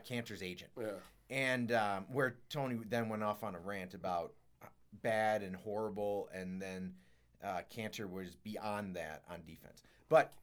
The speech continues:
Speaker 1: he was kind of an unknown. It was like, the, it, do we have, do we have ourselves, like, a kind of hidden gem here? And Poeltl at times was dominant, and then at times he really wasn't.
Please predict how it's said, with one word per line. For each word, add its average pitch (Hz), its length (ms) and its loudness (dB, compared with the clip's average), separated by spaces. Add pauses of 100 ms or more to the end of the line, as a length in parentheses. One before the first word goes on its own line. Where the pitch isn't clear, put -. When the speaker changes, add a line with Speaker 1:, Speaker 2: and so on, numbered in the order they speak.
(760)
Speaker 1:
he 202 80 4
was 233 140 6
kind 240 200 4
of 202 80 6
an 156 100 4
unknown. 135 520 6
It 117 80 2
was 117 160 -2
like, 117 240 4
the, 113 340 -4
it, 117 220 -8
do 143 100 -2
we 147 120 2
have, 147 280 6 (200)
do 127 100 -6
we 135 80 -2
have 160 160 4
ourselves, 127 560 6
like, 104 200 -2
a 92 100 -8 (120)
kind 120 160 -4
of 98 80 -6
hidden 110 220 -6
gem 107 280 -4
here? 85 200 -12 (560)
And 110 560 0 (880)
Poeltl 220 400 10
at 147 120 8
times 139 720 4
was 113 680 -4
dominant, 107 560 0
and 117 140 0
then 117 140 2
at 98 100 -4
times 104 300 -4
he 95 80 -8
really 85 200 -8
wasn't. 95 400 -4